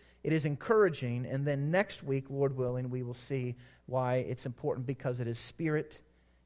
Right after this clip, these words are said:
dependent. First thing we see is it is a sure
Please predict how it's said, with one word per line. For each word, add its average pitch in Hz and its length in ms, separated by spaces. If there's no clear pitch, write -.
dependent. 127 640
First 156 280
thing 156 180
we 143 80
see 139 300
is 123 100
it 123 80
is 123 160
a 120 80
sure 131 640